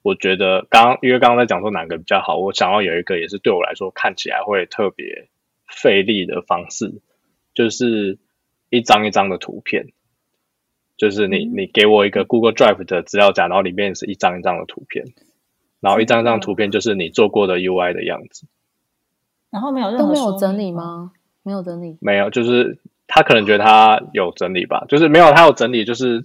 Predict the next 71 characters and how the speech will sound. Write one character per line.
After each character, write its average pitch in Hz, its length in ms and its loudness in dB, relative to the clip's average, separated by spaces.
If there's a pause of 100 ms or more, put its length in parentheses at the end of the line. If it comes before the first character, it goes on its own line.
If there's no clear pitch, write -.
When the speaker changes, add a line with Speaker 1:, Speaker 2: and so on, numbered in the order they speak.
(120)
Speaker 1:
分 110 220 0
类 110 240 0
啦， - 260 -8
就 110 120 -8
是 107 180 -6
这 143 100 -4
个 151 120 -2
专 131 180 2
案， 131 140 2
然 104 100 0
后 98 60 -6
你， 92 60 -12
Speaker 4:
哦。 - 360 -16 (240)
Speaker 1:
然 95 100 -2
后 101 260 0
你 95 140 -8 (140)
可 - 100 -8
能 98 80 -2
U 120 140 4
I、 135 120 8
U 143 120 8
X， 113 280 2
然 92 100 0
后 - 20 0
你 98 80 -6
点 95 140 -4
进 95 80 -8
去， 107 60 -6
然 98 60 -2
后 92 60 0
就 98 160 -2
会 104 60 0
有 95 60 0
很 85 100 -4
多 90 160 -4
J 87 160 -6
P 87 160 -8
G 92 160 -8
跟 92 160 -8
P - 100 -12
N - 160 -12
G。 - 240 -16 (960)
Speaker 4:
嗯。 156 400 -20 (880)
Speaker 1:
对。 98 180 -2 (220)
Speaker 4:
会 - 160 -4
我 190 160 0
可 196 80 -4
能 - 20 2
Speaker 1:
这 170 120 8
种 160 120 6
是 139 140 2
一 135 60 4
种， 104 180 0
然 98 80 4
后 135 60 6
另 160 120 8
外， 156 160 8 (340)
<laughs> - 340 -18
另 165 100 8
外 165 140 8
一 - 20 6
种 123 160 -2
图 107 180 -6
片 123 160 0
呢， 113 80 -2
就 117 120 -2
是 127 100 -2
他 135 160 0
直 104 180 -10
接 110 160 0
在， 101 480 0